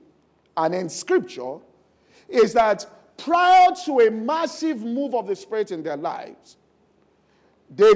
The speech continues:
go through the suffering and pain of being rejected by people. Anytime, this I'm gonna say God in sovereignty, you start experiencing rejection,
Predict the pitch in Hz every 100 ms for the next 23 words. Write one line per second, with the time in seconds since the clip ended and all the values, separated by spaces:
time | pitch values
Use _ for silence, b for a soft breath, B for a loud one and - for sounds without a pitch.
0 | 160 262 349 349 - 311 311 214 196 -
1 | - 247 - - 226 233 226 - 185 180
2 | 170 - 208 202 196 _ 170 139 175 170
3 | 147 156 156 - 139 123 120 131 _ _
4 | _ _ _ _ _ _ _ _ _ _
5 | _ _ _ _ _ _ _ _ _ -
6 | 294 359 392 381 381 349 359 359 370 381
7 | - - _ 175 202 190 170 208 165 202
8 | 180 160 156 185 185 180 185 170 b b
9 | b 185 214 247 240 - - 330 339 285
10 | 214 - 311 311 311 294 294 302 269 -
11 | 302 277 262 - - 233 240 233 294 269
12 | - -